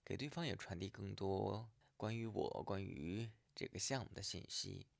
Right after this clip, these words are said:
第二呢，反正现在是个自由人，我这个朋友圈里面吧，也会有一些工作合作伙伴，发一点儿工作信息呢，也能让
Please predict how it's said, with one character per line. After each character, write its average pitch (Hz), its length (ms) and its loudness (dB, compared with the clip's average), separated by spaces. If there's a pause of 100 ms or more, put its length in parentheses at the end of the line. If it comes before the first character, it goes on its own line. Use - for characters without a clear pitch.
(680)
第 190 180 4
二 185 240 6
呢， 98 340 0 (560)
反 - 180 -6
正 104 120 -2
现 101 180 0
在 87 100 2
是 - 200 4
个 - 80 0
自 - 240 -4
由 58 180 -2
人， - 160 -4 (800)
我 - 140 0
这 104 100 0
个 98 60 2
朋 101 180 -4
友 101 80 0
圈 101 240 2
里 98 140 0
面 - 200 -6
吧， 95 220 -2
也 - 180 -6
会 101 380 0 (180)
有 - 220 -6
一 113 100 -4
些 90 300 0
工 95 240 -2
作 95 180 -2
合 - 280 -8
作 - 180 -2
伙 - 220 -6 (100)
伴， - 160 2 (220)
发 156 280 2
一 170 120 4
点 127 120 2
儿 90 120 2
工 139 200 -2
作 147 140 2
信 143 240 0
息 147 200 2
呢， 139 360 4
也 92 140 0
能 78 240 0
让 107 320 4